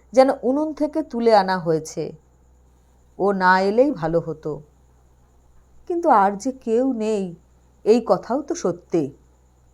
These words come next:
কিছুক্ষণ পর লাজু উঠে কাপ দুটো ধোয়, আর একবার সে কাপের ওপর আঁকা নীল আর হলুদ ফুলগুলো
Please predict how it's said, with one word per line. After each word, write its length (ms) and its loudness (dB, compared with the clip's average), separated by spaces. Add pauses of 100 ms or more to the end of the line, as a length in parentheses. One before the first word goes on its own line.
(1000)
কিছুক্ষণ 520 -4
পর 200 8
লাজু 360 6
উঠে 240 0
কাপ 240 4
দুটো 320 -4
ধোয়, 380 -4 (880)
আর 180 4
একবার 320 0
সে 200 -6
কাপের 420 -4
ওপর 260 -2 (220)
আঁকা 320 0
নীল 420 -4
আর 140 0
হলুদ 300 -4 (100)
ফুলগুলো 540 -6